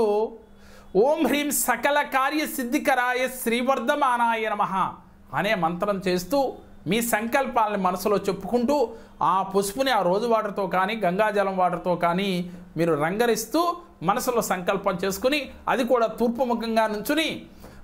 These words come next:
"మా ఇంటికి పట్టి పీడిస్తున్న నెగిటివ్ ఎనర్జీ అంతా కూడా తొలగిపోవాలి, ఆర్థిక అభివృద్ధి కావాలి, అన్యోన్యత కావాలి, ఆరోగ్యం కావాలి", మీకు కావలసినవి అన్నీ కూడా సంకల్పాలు చేసుకుంటూ, ఆ గణపతిని తలుసుకుంటూ మీరు ఓంని వేసుకోండి.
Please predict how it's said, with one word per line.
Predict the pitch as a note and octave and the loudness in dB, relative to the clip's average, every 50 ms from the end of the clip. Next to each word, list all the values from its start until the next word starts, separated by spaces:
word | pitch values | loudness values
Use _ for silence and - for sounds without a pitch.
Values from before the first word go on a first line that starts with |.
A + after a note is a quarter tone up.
| - | -4
"మా | D3+ E3 F#3 G#3+ | -2 0 0 0
ఇంటికి | A#3+ A#3+ A#3+ B3 A#3+ D4 C4+ C#4 A#3+ G3 F#3+ G3 A3 B3 C#4+ - - - - - - - - - | 0 -2 -4 -2 -4 -4 -2 -2 -2 -2 0 -2 -4 -6 -8 -12 -16 -18 -20 -20 -20 -12 -2 -2
పట్టి | F#3+ G#3 G3+ - C#4+ | -2 -2 0 -2 -2
పీడిస్తున్న | A#3 A#3+ A#3 A#3 A#3 A3+ A#3 - - G#3+ G#3 G#3 | 0 2 0 0 0 -2 -4 -2 -2 0 0 0
నెగిటివ్ | F#3+ F3 F3+ G#3+ B3 D4+ - D4 C4+ | 0 2 0 2 0 0 0 2 0
ఎనర్జీ | A#3 G#3 G#3 F#3+ F3 G3+ | 2 0 0 0 -2 -2
అంతా | F#3+ F3+ F#3 F3 | -2 0 -2 0
కూడా | E3+ F3+ F3 | 0 0 -2
తొలగిపోవాలి, | E3+ - F3 F#3 A3+ A#3 A#3 A3+ G#3+ G#3 G#3 G3 F#3+ G3+ A3+ A3 G3 F#3 F#3+ F#3+ - - - - - | 0 0 0 0 0 -2 0 0 2 2 2 2 2 0 0 0 -2 -4 -4 -8 -12 -18 -18 -12 -2
ఆర్థిక | - D3 G3 A#3+ A#3 B3+ - G3+ | 0 2 2 2 0 -2 0 0
అభివృద్ధి | E3+ E3+ G#3+ C4+ B3+ A3+ B3+ | 2 2 0 0 0 -2 -2
కావాలి, | - A#3 G3 G3 G3 G3 G3 G3 A3+ A#3 G#3+ F#3 F#3+ - - - - - - | 0 0 0 2 2 2 2 2 -2 -4 -4 -6 -8 -12 -18 -20 -20 -10 -4
అన్యోన్యత | - D3+ F#3+ A#3 C#4 C4+ B3+ A#3+ A#3 A3 A3+ | -2 0 2 2 2 2 2 0 -2 0 -2
కావాలి, | G#3 F#3 G3 G3 G3 G3 G3 F#3+ G3+ G#3 | -2 0 0 0 2 2 2 2 2 2
ఆరోగ్యం | G3 E3+ F#3 G#3 A#3+ B3 G3+ G3+ G#3 G3+ F3+ | 2 4 2 2 0 -2 -4 -6 -8 -6 -2
కావాలి", | F#3 F#3 F#3+ F#3+ F#3 F#3 F#3 F3+ | 0 0 2 2 2 0 0 -4
మీకు | F3+ F3+ F3 F3 | -4 -4 -2 0
కావలసినవి | F3 E3 F#3+ G#3 G#3 F#3+ - G3+ F#3 E3+ | 0 2 2 0 -2 -6 -4 -4 0 0
అన్నీ | D#3 E3 G3 A3+ C4 C#4+ C#4 | 0 0 0 -2 -2 -2 -2
కూడా | A#3+ A#3 A3 G#3 G#3 | 0 0 2 2 2
సంకల్పాలు | F#3+ - F#3 F3 E3+ F#3 F3 F3 - F3+ E3 D#3+ E3 - | 2 0 -2 -2 0 0 0 0 2 0 0 0 0 -2
చేసుకుంటూ, | E3+ E3 E3 - F3 E3 D#3+ E3+ F3+ D#3+ C#3+ C#3 - - - - - - - | -2 -2 -2 -4 -4 -2 0 0 2 2 2 -2 -4 -8 -16 -20 -10 -2 0
ఆ | D3+ F3 G3 G3+ F3 E3 | 0 2 2 0 -2 -2
గణపతిని | E3+ F#3 A3+ A3+ C#4+ A#3 A#3 - A#3+ | 0 0 2 0 0 0 0 -4 -2
తలుసుకుంటూ | A#3 A3 F#3+ G3 F#3 - - G#3 G3 F#3+ F3 A3+ A3 G#3 F#3 F3+ F#3 - - - - F#3 | -2 -2 -2 -2 -4 -4 -4 -2 -2 0 2 2 2 4 2 0 -4 -8 -18 -16 -6 -2
మీరు | G3 A#3+ C4+ | 0 0 2
ఓంని | G#3 D#3+ E3 F3 F3 E3+ E3 | 2 2 2 2 0 -2 0
వేసుకోండి. | F#3 G#3 F#3 - - - C#3 G#2+ F#2 | 0 0 0 0 -2 -4 -4 -4 -6